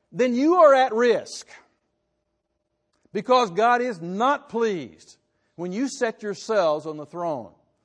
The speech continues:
When you turn away from Him, when you worship the idols of materials world, of the material world, or when you worship your own self more often. The wrath of God will be pronounced. Paul makes it very clear in the first chapter to the,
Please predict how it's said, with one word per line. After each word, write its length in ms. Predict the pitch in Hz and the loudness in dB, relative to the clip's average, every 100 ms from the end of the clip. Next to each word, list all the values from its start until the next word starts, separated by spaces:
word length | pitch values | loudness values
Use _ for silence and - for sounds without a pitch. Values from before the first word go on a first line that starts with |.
| _ _ _ 156 | _ _ _ -10
When 160 | 185 | -8
you 160 | 202 240 | -6 -6
turn 380 | - 240 269 285 | -4 0 2 2
away 300 | 240 240 254 | 2 2 2
from 200 | 233 196 | -2 -6
Him, 300 | 214 185 151 | -6 -6 -6
when 100 | 185 | -6
you 100 | 220 | 0
worship 380 | 220 247 262 | 2 2 -2
the 160 | 254 233 | -10 -8
idols 560 | 185 190 190 175 151 151 | 0 2 2 0 -6 -10
of 80 | |
materials 560 | 151 - 240 240 226 202 | -14 -8 -4 0 0 -2
world, 380 | 180 190 180 156 | -6 -6 -6 -8
of 60 | 165 | -10
the 60 | |
material 440 | 170 - 220 208 180 | -14 -10 -6 -6 -6
world, 400 | 185 180 139 127 | -6 -6 -8 -8
or 100 | 143 | -10
when 140 | 180 | -10
you 100 | 190 | -10
worship 380 | 180 190 180 165 | -8 -10 -12 -14
your 140 | 160 | -10
own 180 | 156 156 _ _ | -10 -12 _ _
self 380 | - 190 151 135 | -8 -4 -4 -6
more 200 | 131 127 | -12 -10
often. 260 | 120 - _ _ _ _ _ _ _ _ _ _ _ _ 349 _ - - _ _ 151 | -12 -14 _ _ _ _ _ _ _ _ _ _ _ _ _ _ -20 -20 _ _ -16
The 80 | |
wrath 340 | 139 208 294 294 | -2 2 2 0
of 160 | 233 | -2
God 540 | 214 226 175 131 117 123 | 2 4 4 0 -8 -8
will 260 | 262 311 | -2 -2
be 300 | 254 220 247 | -2 -4 -6
pronounced. 960 | - 202 190 185 180 123 - - - _ _ _ _ _ _ _ _ _ _ _ _ _ _ | -6 -8 -6 -6 -8 -8 -14 -20 -20 _ _ _ _ _ _ _ _ _ _ _ _ _ _
Paul 240 | 202 302 | 4 4
makes 240 | 254 247 240 | 4 -4 -6
it 120 | 170 | -6
very 260 | 185 190 185 | -4 -2 -4
clear 400 | 185 185 151 123 | -8 -8 -6 -8
in 60 | |
the 40 | 127 | -6
first 260 | 202 190 | -6 -6
chapter 320 | 202 190 185 | -2 -2 -2
to 60 | |
the, 80 | 147 | -14